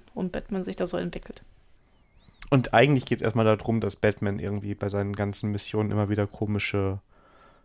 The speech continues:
Speaker 2: Unfälle und sowas hat, weil Sachen auf einmal schiefgehen, die nicht schiefgehen sollten.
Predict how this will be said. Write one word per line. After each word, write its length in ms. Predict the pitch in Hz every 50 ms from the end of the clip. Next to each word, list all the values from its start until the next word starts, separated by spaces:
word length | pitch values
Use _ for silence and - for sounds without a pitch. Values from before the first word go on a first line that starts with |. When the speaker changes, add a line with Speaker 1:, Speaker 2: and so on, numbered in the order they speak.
| _ _ -
Speaker 2:
Unfälle 440 | 131 131 123 - - 110 107 101 98
und 200 | 92 95 95 -
sowas 320 | - 101 98 95 95 -
hat, 180 | 101 98 - -
weil 100 | 101 98
Sachen 280 | 101 101 - - 98
auf 100 | 92 -
einmal 220 | - 92 92 92 92
schiefgehen, 480 | - - 123 - - - - 90 95
die 80 | - 98
nicht 160 | 95 95 -
schiefgehen 340 | - - - - - 92 90
sollten. 320 | 87 90 87 - - 104